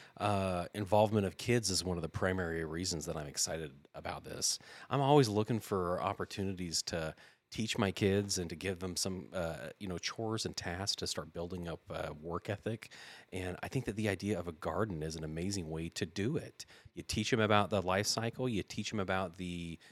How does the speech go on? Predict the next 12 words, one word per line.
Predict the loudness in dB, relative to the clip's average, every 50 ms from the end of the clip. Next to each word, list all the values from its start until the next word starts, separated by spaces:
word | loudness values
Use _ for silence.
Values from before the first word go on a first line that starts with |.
| -20 _ _ _ _ _ -4
um, | -2 -2 0 0 -2 -2 -4 -6 -6 -8 -10 -12 -14 _ _ _ _ _ _ _ -12
what's | -8 -6 -6 -4
the | -2 -2
word | 0 2 0 0 -2 -4
I'm | -6 -6 -6
looking | -6 -6 -6 -8
for? | -6 -4 -2 0 0
The | -2 -4 -6 -8 -8
ecology, | -8 -6 -4 -2 -2 0 -2 -2 -4 -4 -4 -2
like, | -2 -2 -2 -2
the | -2 0
system. | 2 2 2 0 -2 -4 -4 -2 -2 -2 -2